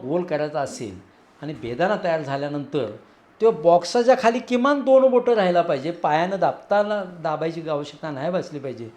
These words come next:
सहज ब-, बेदाण्याचा बॉक्स भरला तर तो बेदाण्याच्या पंधरा किलोच्या बॉक्सच्या कचाच्या खाली बेदाणा राहील. हा कशा पद्धतीनं तयार करता येईल आपल्याला, ह्या विषयावर आपण संवाद साधण्याचा प्रयत्न करतो आहे.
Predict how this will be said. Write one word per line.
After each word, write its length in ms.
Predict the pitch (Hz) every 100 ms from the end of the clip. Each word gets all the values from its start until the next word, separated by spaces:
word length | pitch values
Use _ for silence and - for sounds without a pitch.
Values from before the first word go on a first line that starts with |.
| - _ -
सहज 300 | 208 208 254
ब-, 180 | 226 214
बेदाण्याचा 480 | 190 180 175 170
बॉक्स 280 | 175 151 -
भरला 440 | 165 147 165 160 127 - - _ 165
तर 60 |
तो 180 | 151 196
बेदाण्याच्या 720 | 185 143 151 156 180 180 180 196
पंधरा 360 | 190 135 156
किलोच्या 380 | 160 170 170 185
बॉक्सच्या 580 | 135 135 139 165 156 185 233 - _ _ -
कचाच्या 500 | 131 170 160 208 240 247 _
खाली 300 | - 139 185 269
बेदाणा 400 | 214 175 170 160
राहील. 280 | 139 131 113 - _ _ _
हा 340 | - 156 170 - - _
कशा 200 | - -
पद्धतीनं 500 | 208 190 156 170 240 254
तयार 160 | 180 165
करता 300 | 160 143 151
येईल 160 | 151
आपल्याला, 300 | 135 131 139
ह्या 160 | 123 123
विषयावर 300 | 131 131 131
आपण 240 | 127 175 208 - _ _ -
संवाद 280 | 127 120 135
साधण्याचा 380 | - 113 117 117
प्रयत्न 300 | 117 110 123
करतो 300 | 123 113
आहे. 100 | 165